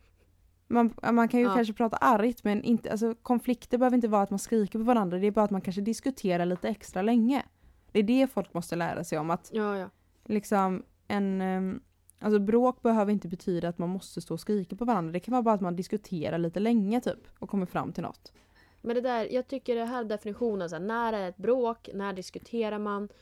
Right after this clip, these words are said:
Speaker 2: när är det tjafs? Alltså, det finns ju så mycket så här, för jag sa,
Speaker 1: Mm.
Speaker 2: när jag hade någon, vi hade en diskussion,
Speaker 1: Mm.
Speaker 2: och den personen till Sia säger att, "Ja, men kan vi sluta bråka nu?" Jag bara, "Ursäkta? Vi bråkar
Speaker 1: Ja,
Speaker 2: inte."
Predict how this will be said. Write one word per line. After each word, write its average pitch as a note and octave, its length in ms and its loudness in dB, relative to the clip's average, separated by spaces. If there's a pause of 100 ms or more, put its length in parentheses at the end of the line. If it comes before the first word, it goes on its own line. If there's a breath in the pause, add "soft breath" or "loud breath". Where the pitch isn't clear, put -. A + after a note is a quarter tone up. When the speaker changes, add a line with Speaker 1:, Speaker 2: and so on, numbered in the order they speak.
(280 soft breath)
Speaker 2:
när G3 220 -2
är F#3 100 -4
det F3 100 -6
tjafs? - 560 -6
Alltså, A3 220 -4
det A#3+ 80 0
finns C4 200 -4
ju B3 60 -10
så B3 100 -6
mycket B3+ 380 -2
så A#3+ 60 -2
här, G3 80 0
för G#3 200 -8
jag B3 140 -2
sa, C4 300 -2 (100)
Speaker 1:
Mm. F#3+ 300 -2
Speaker 2:
när A3+ 80 2
jag A3+ 60 2
hade A#3+ 320 -2
någon, B3+ 320 -2
vi A3 100 -2
hade C4+ 180 -2
en F#3 60 -4
diskussion, G3+ 540 0
Speaker 1:
Mm. G3+ 160 -14 (600)
Speaker 2:
och G#3 140 -2
den A#3 240 0
personen G#3+ 280 -4
till G3+ 80 -8
Sia G3 180 0
säger F#3+ 180 -2
att, - 200 -12
"Ja, - 80 -6
men A3 240 0
kan B3 140 -4
vi A#3 60 -2
sluta A3+ 320 -4
bråka A3+ 460 0
nu?" D#3+ 180 -6 (180)
Jag G#3 160 -6
bara, G3 80 -10
"Ursäkta? G3+ 380 -8 (600)
Vi B3 100 -2
bråkar D4+ 180 4
Speaker 1:
Ja, F4 120 10
Speaker 2:
inte." - 120 -10